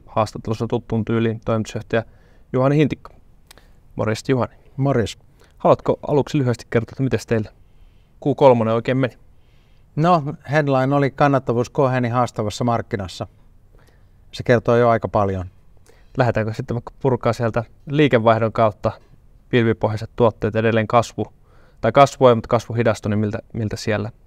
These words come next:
Speaker 1: tilanne tällä hetkellä näyttää?
Speaker 2: Joo, sielläkin on näkynyt tietysti tää yleinen, niinku,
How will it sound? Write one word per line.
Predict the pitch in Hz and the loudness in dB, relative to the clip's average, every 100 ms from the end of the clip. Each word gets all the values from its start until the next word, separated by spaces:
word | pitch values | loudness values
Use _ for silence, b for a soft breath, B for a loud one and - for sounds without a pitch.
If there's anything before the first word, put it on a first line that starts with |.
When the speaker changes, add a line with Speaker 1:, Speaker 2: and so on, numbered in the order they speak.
| _ | _
Speaker 1:
tilanne | - 107 104 - | -2 -2 -2 -4
tällä | 110 | -4
hetkellä | 117 - 110 110 | -4 -6 -4 -2
näyttää? | 117 - 117 127 b b b b b _ | -4 -6 -12 -12 b b b b b _
Speaker 2:
Joo, | 143 160 139 113 | 2 6 6 4
sielläkin | 139 127 135 160 | 2 0 2 0
on | 147 | 2
näkynyt | 147 139 135 127 | 0 0 -2 0
tietysti | 143 123 120 143 | 0 0 -2 -4
tää | - 123 | -2 0
yleinen, | 120 123 120 113 110 | 0 0 -2 -2 -4
niinku, | 110 107 113 | -4 -6 -8